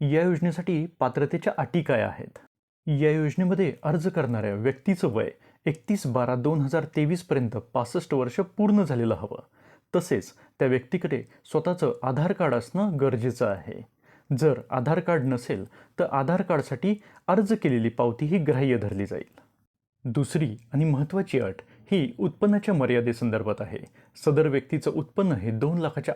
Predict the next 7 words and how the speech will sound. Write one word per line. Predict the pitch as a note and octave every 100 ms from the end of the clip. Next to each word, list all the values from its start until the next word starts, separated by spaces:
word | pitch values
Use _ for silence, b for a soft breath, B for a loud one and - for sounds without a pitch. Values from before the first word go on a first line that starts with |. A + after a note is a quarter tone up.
| -
आतमध्ये | D3+ F#3 F3+ D3+
हवं | G2+ F#2+ - B B B
आणि | A#2+ C3
त्या | E3+
प्रकारची | F3 C3+ - B2 - D#3
सदर | A2+ D3 C#3 D#3+
व्यक्तीने | C#3+ - A2+ F#2